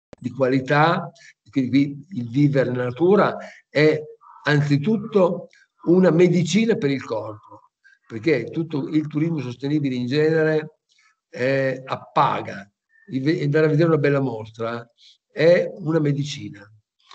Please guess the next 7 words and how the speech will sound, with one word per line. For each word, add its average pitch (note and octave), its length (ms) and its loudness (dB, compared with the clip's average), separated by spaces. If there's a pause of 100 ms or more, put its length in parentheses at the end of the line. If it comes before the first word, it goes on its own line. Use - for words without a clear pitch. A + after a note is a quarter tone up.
(140)
andare D#3 800 2
a D#3 440 -2 (260)
sentire D3 760 -2 (140)
un C3+ 140 -2
bel D#3 180 4
concerto B2+ 840 -4
è E3+ 320 0